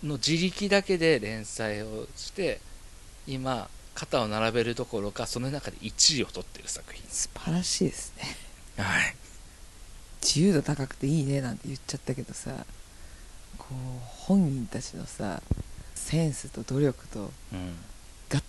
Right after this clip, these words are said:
Speaker 2: つりないとダメな世界だから厳しいね。
Speaker 1: 厳しいよ。よくさ、その人気連載、長期連載した人がさ、それが終わった後にさ、「今度は好きな作品書きます」みたいにやったらさ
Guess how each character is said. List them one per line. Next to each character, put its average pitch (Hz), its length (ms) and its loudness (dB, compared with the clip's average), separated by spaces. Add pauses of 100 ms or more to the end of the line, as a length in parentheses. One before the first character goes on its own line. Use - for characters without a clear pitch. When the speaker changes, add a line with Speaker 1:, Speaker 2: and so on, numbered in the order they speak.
(120)
Speaker 2:
つ - 260 6
り 247 100 8
な 143 140 8
い 139 80 0
と - 100 -4
ダ 135 180 0
メ 135 120 2
な 143 80 2
世 - 100 -8
界 - 140 -8
だ 98 80 -4
か - 60 -4
ら - 140 -4
厳 - 200 0
し 269 180 4
い 262 40 2
ね。 262 320 6 (220)
Speaker 1:
厳 95 200 -6
し 170 300 2
い - 20 2
よ。 101 560 0
よ 208 140 6
く 196 140 -2
さ、 208 320 2 (160)
そ - 140 -6
の 120 140 -2
人 208 420 2
気 254 380 -2 (260)
連 214 260 8
載、 104 280 2 (720)
長 160 180 8
期 165 160 2
連 151 180 4
載 - 320 -4 (460)
し - 140 -6
た 120 180 2 (240)
人 - 320 -2
が 98 140 -6
さ、 82 200 -8 (680)
そ 156 100 4
れ 180 100 6
が 185 120 4
終 151 160 4
わ 165 80 4
っ 180 40 -4
た 190 160 0
後 175 160 -2
に 107 80 -10
さ、 - 240 -8 (320)
「今 220 200 2
度 139 100 4
は 107 60 -2
好 - 140 -6
き 220 120 -2
な 185 200 2
作 - 260 -6
品 117 180 -2
書 117 120 -6
き 123 160 -4
ま 135 120 0
す」 113 140 -4
み 98 80 -10
た 87 160 -8
い 87 40 -10
に 85 60 -10
や 82 60 -10
っ - 100 -12
た - 80 -10
ら - 100 -10
さ 76 220 -10